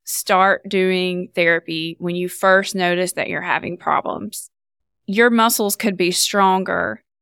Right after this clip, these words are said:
so that you don't have to have a feeding tube, so that you don't get pneumonia, so that you don't have to lie in the hospital, especially when covid was really bad and then patients would develop aspiration pneumonia on top of that.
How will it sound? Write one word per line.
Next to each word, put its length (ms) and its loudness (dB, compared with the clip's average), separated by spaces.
so 240 2
that 160 2
you 120 -4
don't 360 2
have 220 -2
to 80 -14
have 180 -4
a 80 -2
feeding 400 -4
tube, 380 -10
so 180 2
that 180 2
you 100 -2
don't 380 2
get 140 2
pneumonia, 720 -6
so 140 -4
that 180 -2
you 80 -4
don't 340 2
have 140 -4
to 300 -2
lie 280 0
in 100 -2
the 60 -6
hospital, 800 -4
especially 580 0
when 520 -2
covid 440 0
was 240 -4
really 600 -6
bad 600 -2
and 120 2
then 160 0
patients 440 -4
would 120 -4
develop 440 -2
aspiration 580 -6
pneumonia 340 -4
on 120 -8
top 260 -8
of 80 -16
that. 460 -2